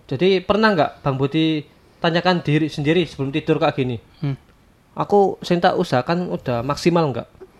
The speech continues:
Speaker 1: Hmm.
Speaker 2: Oh, ya, ya, ya,
Speaker 1: Hmm.
Speaker 2: ya.
Speaker 1: "Aku cum-, apa, iki aku diam di tempat gara-gara aku menuruti egoku sing terlalu perfeksionis, sing kebanyakan meleh,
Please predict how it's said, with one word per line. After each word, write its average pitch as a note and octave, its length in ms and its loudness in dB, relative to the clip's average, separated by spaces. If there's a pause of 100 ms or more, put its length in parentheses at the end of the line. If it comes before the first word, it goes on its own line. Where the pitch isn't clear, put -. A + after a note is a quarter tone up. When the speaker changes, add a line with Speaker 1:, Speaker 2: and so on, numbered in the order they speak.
(280)
Speaker 1:
Hmm. B2 180 -8
Speaker 2:
Oh, C3 760 2
ya, C3 200 2
ya, B2+ 200 4
ya, B2+ 180 2
Speaker 1:
Hmm. B2+ 120 0
Speaker 2:
ya. B2 120 -2 (440)
Speaker 1:
"Aku G#3 400 0 (260)
cum-, G3+ 220 -4
apa, G3+ 520 -4
iki A3 400 -4
aku A3 400 0 (800)
diam D#3 160 4
di C3+ 100 -2
tempat C#3+ 540 -2
gara-gara C#3 400 2
aku D#3+ 140 -2
menuruti F3+ 360 0
egoku E3+ 640 -2
sing F#3 200 -4
terlalu E3 260 2
perfeksionis, D#3+ 720 -2
sing E3+ 200 0
kebanyakan C#3 640 2
meleh, D3+ 480 0